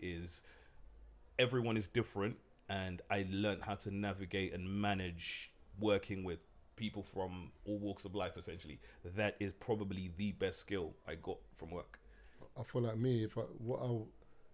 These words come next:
Speaker 2: wish I knew then was I would have started a lot earlier. I don't think I started early enough in terms of working. I feel like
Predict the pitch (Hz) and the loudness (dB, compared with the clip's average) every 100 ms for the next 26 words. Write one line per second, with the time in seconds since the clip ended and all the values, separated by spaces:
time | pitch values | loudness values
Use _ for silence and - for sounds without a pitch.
0 | - - - - - 113 104 110 107 107 | -20 -20 -20 -20 -8 -6 -2 0 2 2
1 | 95 110 101 95 98 107 110 98 110 101 | 0 0 0 -2 0 0 0 -2 -2 -2
2 | 95 98 107 98 - - - - - - | -2 0 0 0 -2 -8 -20 -20 -20 -20
3 | - - - - 104 110 110 104 - 98 | -20 -20 -10 -2 0 2 0 -2 -2 -2
4 | 104 101 95 90 85 - 95 95 92 95 | 0 0 0 -2 -6 -8 -6 -4 -2 -2
5 | 90 85 82 - - - - - - - | -4 -8 -14 -18 -20 -20 -20 -20 -14 -6
6 | 120 107 101 | 0 0 0